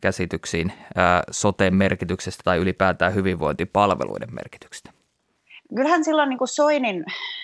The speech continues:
Speaker 2: Soinin kaudella, niin kyllä perussuomalaiset silloin jotenkin oli vielä,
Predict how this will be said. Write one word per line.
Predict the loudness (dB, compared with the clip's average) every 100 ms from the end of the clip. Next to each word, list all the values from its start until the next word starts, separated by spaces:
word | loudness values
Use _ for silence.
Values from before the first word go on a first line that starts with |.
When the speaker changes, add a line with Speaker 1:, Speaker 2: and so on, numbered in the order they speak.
| -14
Speaker 2:
Soinin | 0 2 2 0
kaudella, | 2 4 4 2 2 2
niin | 2 -2 -4
kyllä | -4 -4
perussuomalaiset | 0 -2 -2 -4 -2 -2 -2 -6
silloin | -6 0 0 0
jotenkin | -4 -4 -4 -6 _ -20 _ _ _
oli | -2 0 0
vielä, | 4 4 4